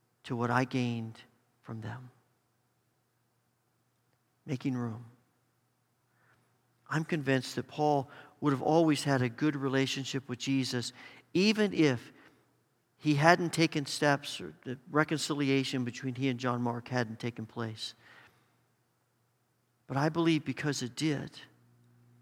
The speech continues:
Paul had a great and awesome relationship with Jesus. And experience, as he writes over and over and over again, the joy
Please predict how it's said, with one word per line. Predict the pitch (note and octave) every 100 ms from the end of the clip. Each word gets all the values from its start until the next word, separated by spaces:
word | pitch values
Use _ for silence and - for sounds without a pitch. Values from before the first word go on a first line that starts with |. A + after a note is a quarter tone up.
| _ _ _ _ _ _ _ _ _
Paul | - D3
had | C#3 C3+ B2 A#2+ B2 - _ -
a | B2+
great | - C3 A#2 - -
and | C#3+ -
awesome | C3 B2+ - A#2+ A2+ - _ _
relationship | B2+ A#2+ A2+ B2 A#2 A#2
with | A2+
Jesus. | - A2+ G#2+ A#2 A2 - - _ _ _ _ _ _ _ _ _ -
And | D3
experience, | C3+ - - - F#3+ F#3+ D#3+ C3 A#2 C3
as |
he | C3
writes | C3 D3 D3+ C#3+ D#3
over | D3+ E3 F3
and | D#3
over | D3+ D3+ D3
and | C#3+
over | C#3 C#3 C3+
again, | B2 B2+ A2+ A2 - - - _ _ _ _
the | -
joy | B2 - C#3 D3 D#3 D#3+